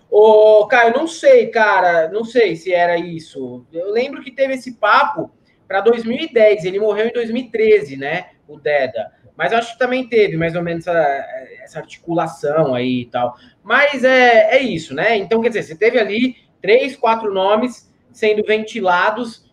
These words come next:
em dois mil e nove, dois mil e oito, e aí chega em dois mil e dez, quem sai? A Dilma, né? Que não era nem o primeiro nome. Então, não dá, cara.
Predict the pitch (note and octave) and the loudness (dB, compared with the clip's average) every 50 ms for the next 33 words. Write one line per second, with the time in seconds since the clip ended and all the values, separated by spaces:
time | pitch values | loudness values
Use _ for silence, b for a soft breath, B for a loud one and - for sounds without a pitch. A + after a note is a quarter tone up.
0 | _ - E3+ F3 F#3+ F#3 E3+ F#3+ G3 F#3+ F3+ F3 F3+ G3 G#3+ A3 G#3 F3+ D#3+ E3+ | _ -10 -6 -4 -4 -4 -4 -6 -6 -4 0 0 2 2 2 0 -2 -2 -6 -6
1 | E3 D#3+ E3+ F3+ F#3+ F#3 E3+ E3+ F3 F#3 G#3 A3+ A3+ A3 B3+ A#3+ A3+ - _ _ | -6 -6 -8 -10 -8 -4 -2 0 0 0 0 -2 -4 -8 -12 -14 -14 -18 _ _
2 | _ _ F3 F3 F3+ F3+ F3+ F#3+ G3 G#3+ A3+ A3+ - - A3 G#3 G#3 G#3+ A3 G#3+ | _ _ 0 2 2 2 0 0 -4 -8 -10 -10 -6 -2 0 0 0 0 0 0
3 | G#3+ G#3+ G#3+ G3+ G#3 G#3 G3+ G3+ G#3 G#3 - F#3+ F#3+ G3 G#3 G#3+ - B3 A#3 A3+ | 0 0 0 -2 -2 -2 -2 -6 -8 -4 0 0 2 2 0 0 -4 -8 -10 -6
4 | - G3+ D#3+ - G#2+ A#2 C#3+ E3 F3 F#3 D#3+ C#3 B2+ b b b b _ - D#3+ | -4 -4 -4 -4 -6 -10 -12 -16 -14 -12 -12 -12 -12 b b b b _ -10 -10
5 | G3 A3+ - - D3 D3 D3+ D#3 D#3+ D#3+ D#3+ E3 E3 F3 E3+ E3+ A3+ G#3+ G3+ G3 | -10 -10 -12 -14 -10 -4 -2 0 2 2 2 2 0 -2 -4 -6 -6 -4 -4 -4
6 | G3 G#3+ G3+ E3 C#3 B2+ A#2+ A#2 - _ _ _ C#3+ D3+ G4+ G#4 - _ _ _ | -4 -4 -2 -4 -4 -4 -6 -10 -14 _ _ _ -8 -8 -8 -8 -10 _ _ _
7 | _ _ _ _ _ _ A#4 A4 F4+ G#3 D3+ - - - - - - | _ _ _ _ _ _ -10 -6 -4 -2 -2 -2 -4 -6 -12 -16 -20